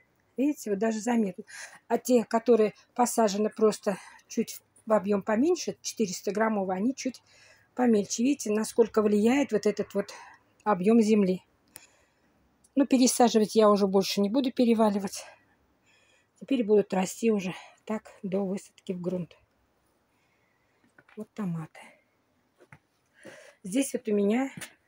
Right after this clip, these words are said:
сельдерей корневой. Вот.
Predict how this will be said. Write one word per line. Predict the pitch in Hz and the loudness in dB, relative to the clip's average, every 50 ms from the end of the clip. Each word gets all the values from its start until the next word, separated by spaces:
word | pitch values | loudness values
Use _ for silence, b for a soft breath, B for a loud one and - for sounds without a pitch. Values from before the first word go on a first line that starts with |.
| _ _ _ _ _ _ _ _ b b b b b b b | _ _ _ _ _ _ _ _ b b b b b b b
сельдерей | b - - 247 240 202 202 185 165 160 160 175 160 - _ _ _ _ _ _ _ _ _ _ _ | b -6 -4 -4 0 2 0 2 2 0 -2 -4 -6 -12 _ _ _ _ _ _ _ _ _ _ _
корневой. | _ - 190 180 185 180 160 180 185 170 - _ _ _ _ _ b b b b b b b b b b b b b _ _ _ _ _ _ _ _ _ _ _ _ _ _ _ _ _ _ _ _ _ _ _ _ _ _ _ _ _ _ _ _ _ _ _ _ _ _ _ _ _ _ _ | _ -8 -6 -4 -4 -4 -6 -8 -12 -14 -16 _ _ _ _ _ b b b b b b b b b b b b b _ _ _ _ _ _ _ _ _ _ _ _ _ _ _ _ _ _ _ _ _ _ _ _ _ _ _ _ _ _ _ _ _ _ _ _ _ _ _ _ _ _ _
Вот. | - 202 180 180 180 _ - | -12 -12 -10 -10 -12 _ -20